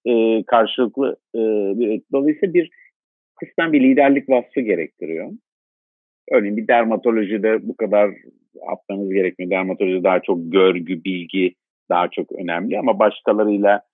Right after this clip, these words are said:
işbirliği beceriniz çok önemli değil. O kadar önemli değil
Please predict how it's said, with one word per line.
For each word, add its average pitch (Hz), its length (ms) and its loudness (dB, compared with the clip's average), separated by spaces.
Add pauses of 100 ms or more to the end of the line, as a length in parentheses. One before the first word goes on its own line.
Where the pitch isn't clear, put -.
(240)
işbirliği 104 580 -4
beceriniz 101 500 2
çok 101 220 -4
önemli 98 380 -6
değil. 78 180 -12 (1000)
O - 100 -2
kadar 107 240 4
önemli 85 400 -6
değil - 160 -20